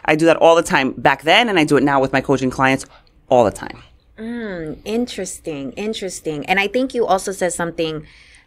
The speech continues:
Speaker 2: that I'm going to put into practice is asking the other person,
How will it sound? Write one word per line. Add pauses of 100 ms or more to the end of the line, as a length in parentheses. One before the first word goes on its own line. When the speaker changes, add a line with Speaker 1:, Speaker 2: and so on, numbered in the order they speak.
Speaker 2:
that
I'm
going
to
put
into
practice
is
asking
the
other
person,